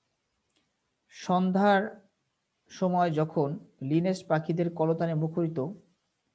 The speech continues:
ঠিক সেভাবে কবি শান্তি খুঁজে পেতে চান, যেমনিভাবে তিনি শান্তি খুঁজে বেড়ান মধ্যরাতের ক্ষীণ আলোয় এবং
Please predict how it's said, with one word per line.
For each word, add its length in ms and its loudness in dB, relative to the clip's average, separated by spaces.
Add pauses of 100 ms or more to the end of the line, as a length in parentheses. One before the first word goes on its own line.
(1200)
ঠিক 420 -2 (200)
সেভাবে 600 0 (1000)
কবি 240 2
শান্তি 360 -2
খুঁজে 240 -2
পেতে 220 -2
চান, 260 -2 (1400)
যেমনিভাবে 640 0
তিনি 460 -4 (840)
শান্তি 400 0
খুঁজে 240 0
বেড়ান 340 4 (420)
মধ্যরাতের 640 0
ক্ষীণ 240 -2
আলোয় 400 0 (260)
এবং 360 0